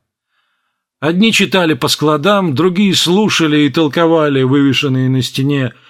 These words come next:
восемь богословских тезисов, истину коих должен был подтвердить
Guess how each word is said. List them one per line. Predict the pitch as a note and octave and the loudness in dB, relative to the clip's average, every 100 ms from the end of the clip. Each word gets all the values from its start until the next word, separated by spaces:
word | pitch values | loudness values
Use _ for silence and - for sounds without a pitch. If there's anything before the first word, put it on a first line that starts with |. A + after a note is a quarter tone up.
| _ _ _ | _ _ _
восемь | A2+ E3 D#3+ - C3+ | -2 2 2 0 0
богословских | B2+ C#3+ C3+ D3 B2+ - A#2+ | 0 -2 0 0 -2 -4 -6
тезисов, | - F#3+ D#3+ E3+ - C#3+ - _ _ _ _ _ _ | -2 -2 0 -2 -4 -4 -10 _ _ _ _ _ _
истину | E3 G3 - F#3 E3+ | -2 -2 0 -2 -2
коих | B2+ D#3 C#3 A#2+ | 0 0 2 0
должен | D#3 C#3 D3 C#3+ | 0 0 0 0
был | D3+ | -2
подтвердить | - D3 B2 - C#3+ B2 D#3 G3 | -2 -6 -6 -2 -2 0 0 -2